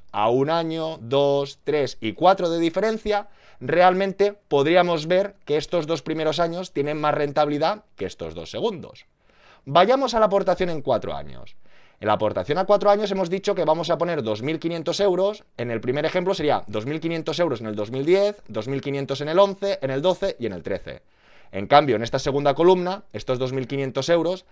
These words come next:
se han atrasado. Aquí un poco más y aquí un poco más. ¿Qué nos damos cuenta?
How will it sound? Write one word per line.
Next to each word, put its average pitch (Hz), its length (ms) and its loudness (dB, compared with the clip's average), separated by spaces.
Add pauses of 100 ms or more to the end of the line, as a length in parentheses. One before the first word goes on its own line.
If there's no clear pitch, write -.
(100)
se - 180 -2
han 113 80 0
atrasado. 104 640 -4 (240)
Aquí 82 200 -6
un 104 100 0
poco 120 220 -2
más 269 360 -4 (120)
y 117 60 -8
aquí 113 160 -2
un 110 120 -2
poco 82 220 -10
más. 71 280 -18 (640)
¿Qué 185 140 0
nos 185 120 2
damos 147 280 0
cuenta? 73 400 -14